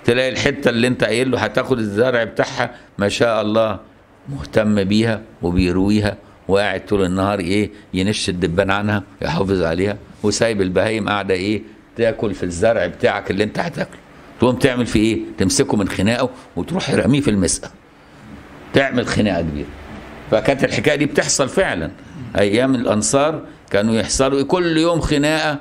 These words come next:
واخد بالك، واحد بيتخانق مع الزرع اللي جاي أجره. أنت بتهمل دي علشان أنا هاخد نصيبها وبتاع، عشان أنت هتاخد، خناقة كبيرة. فالنبي قال: "مفيش داعي، اللي عنده أرض يزرعها أو يسيبها،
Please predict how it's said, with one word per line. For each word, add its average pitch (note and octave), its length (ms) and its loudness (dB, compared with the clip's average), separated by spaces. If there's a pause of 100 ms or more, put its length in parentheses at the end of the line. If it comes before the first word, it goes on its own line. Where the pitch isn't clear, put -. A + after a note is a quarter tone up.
(300)
واخد A#2+ 320 0
بالك، C3+ 300 0
واحد C3 280 0
بيتخانق C3 420 0
مع A2+ 180 0
الزرع A2 400 0
اللي G#2 140 -4
جاي F#2+ 200 -4
أجره. E2+ 240 -4 (360)
أنت E3+ 220 0
بتهمل D#3 520 0
دي E3 120 0
علشان D3+ 420 -4
أنا D#3 140 -6
هاخد D3+ 300 -4
نصيبها D3+ 400 0
وبتاع، D3+ 260 -2 (320)
عشان D#3+ 220 -2
أنت D#3 140 -4
هتاخد، D#3 680 -4
خناقة D3 360 0
كبيرة. G2+ 400 -6 (280)
فالنبي D3+ 360 2
قال: E3 220 -2 (260)
"مفيش C3+ 300 2
داعي، A2+ 260 2
اللي A#2 140 0
عنده D3+ 320 2
أرض C3+ 140 -2
يزرعها E3 640 0 (320)
أو F3 140 2
يسيبها، C#3+ 360 -2